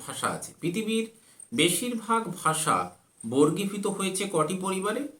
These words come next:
পৃথিবীর বেশিরভাগ ভাষা কিন্তু বর্গীভূত হয়েছে পঁচিশ ছাব্বিশটি পরিবারে। পঁচিশ নয়, ছাব্বিশ নয়, পঁচিশ ছাব্বিশটি পরিবারে। পৃথিবীর বৃহত্তম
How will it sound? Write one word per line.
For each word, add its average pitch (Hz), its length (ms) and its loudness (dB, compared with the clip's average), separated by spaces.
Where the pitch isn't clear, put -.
পৃথিবীর 156 420 0
বেশিরভাগ 170 680 0
ভাষা 143 320 4
কিন্তু 151 300 0
বর্গীভূত 156 460 0
হয়েছে 151 420 0
পঁচিশ - 460 -2
ছাব্বিশটি 143 400 -4
পরিবারে। 90 480 -6
পঁচিশ 175 520 0
নয়, 196 280 2
ছাব্বিশ 131 560 -2
নয়, 185 320 2
পঁচিশ 175 420 -4
ছাব্বিশটি 120 420 -2
পরিবারে। 87 420 -6
পৃথিবীর 196 880 2
বৃহত্তম 175 720 2